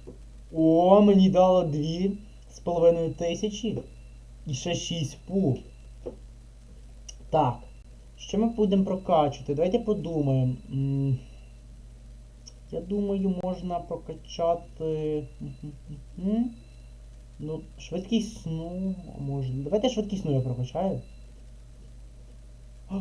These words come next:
зараза, не хватило капельку. Так, до речі, як ви, може, замітили, в мене вже є, е, гарбузи.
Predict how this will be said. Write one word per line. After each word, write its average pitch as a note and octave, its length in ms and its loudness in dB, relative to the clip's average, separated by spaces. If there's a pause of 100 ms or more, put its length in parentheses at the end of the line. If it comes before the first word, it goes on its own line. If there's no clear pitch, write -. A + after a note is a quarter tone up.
(120)
зараза, E3+ 460 6
не D#3+ 120 -2
хватило D#3 420 2
капельку. C#3 480 2 (1700)
Так, D3+ 240 2 (340)
до D3 100 -4
речі, G#3 200 10
як E3 120 0
ви, G3 80 2
може, A3 200 4
замітили, F#3 680 4
в D3+ 60 2
мене D#3+ 180 -2
вже E3 160 -6
є, F3 240 0 (920)
е, D#3+ 520 2
гарбузи. D#3 680 2